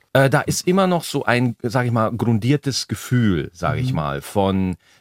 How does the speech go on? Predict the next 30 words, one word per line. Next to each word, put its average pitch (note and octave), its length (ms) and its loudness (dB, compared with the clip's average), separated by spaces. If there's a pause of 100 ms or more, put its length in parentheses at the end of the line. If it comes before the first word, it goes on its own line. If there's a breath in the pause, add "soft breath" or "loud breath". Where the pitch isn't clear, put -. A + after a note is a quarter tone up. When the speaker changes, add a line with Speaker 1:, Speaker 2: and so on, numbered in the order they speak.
(120 soft breath)
Speaker 1:
äh, G2 220 2
Instabilität, A2 1080 2
von, G2 380 0
als G#2 160 -4
ob - 180 -6
da A2+ 140 2
so, G2+ 400 -2
so G2+ 160 -8
jemand G#2 320 -4
im G2 160 -4
Nacken A2 320 -4
sitzt - 500 -8
und G2 460 -4
dass - 260 -6
immer C3+ 180 4
noch A2+ 120 2
was G#2+ 100 -2
Schlimmes B2+ 320 0
passieren G2+ 440 -2
Speaker 2:
Mhm. G#2+ 40 -4
Speaker 1:
könnte. C#2+ 300 -8
So, D2 100 -12
das G2 200 -10
Gefühl B2 320 -2
kenn A2+ 200 -2
ich G2+ 120 -4
sehr E2 200 -2
gut, C#2 260 -10
ja. A1+ 180 -6
Speaker 2:
Mhm. G2+ 180 -14